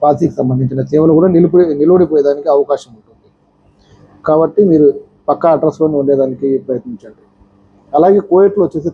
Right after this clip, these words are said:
తమలపాకులు అంట, వక్కాకులు అంట, పొడులు అంట, ఇట్లాంటివి వచ్చేసి తీసుకురావద్దు, మానేయండి. ఎందుకంటే చాలామంది చెప్తుంటారు "నేను తీసుకొచ్చా ఏం కాదు" అని చెప్పేసి. అలా ఎవరి మాటలు నమ్మి మీరు తీసుకురావద్దని.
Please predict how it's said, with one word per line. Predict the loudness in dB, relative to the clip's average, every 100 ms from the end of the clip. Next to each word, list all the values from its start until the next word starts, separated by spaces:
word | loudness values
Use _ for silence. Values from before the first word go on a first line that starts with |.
| -4
తమలపాకులు | 0 0 0 0 0 -4
అంట, | -6 -6 -4 -6 -6 -16 _ _ _ -4 -2
వక్కాకులు | -2 0 0 0 0 -2
అంట, | -2 -4 -4 -6 _ _ _ _ -14
పొడులు | -4 2 4 2
అంట, | 0 -2 -4 -4
ఇట్లాంటివి | -8 -6 -4 -4
వచ్చేసి | -4 -6
తీసుకురావద్దు, | -4 -4 -2 0 2 0 -2
మానేయండి. | -4 -4 -4 -6
ఎందుకంటే | -6 -6 -4 -2
చాలామంది | 0 0 -2
చెప్తుంటారు | -2 -4 -4 -2 -2
"నేను | -2
తీసుకొచ్చా | -2 0 0 2
ఏం | 2 2 2
కాదు" | 2 2
అని | 0
చెప్పేసి. | -2 -4 -2 0
అలా | 2 2 2
ఎవరి | 2 2 2
మాటలు | 0 -2 -4
నమ్మి | -6 -8
మీరు | -8 -6
తీసుకురావద్దని. | -8 -2 -2 -2 -6 -16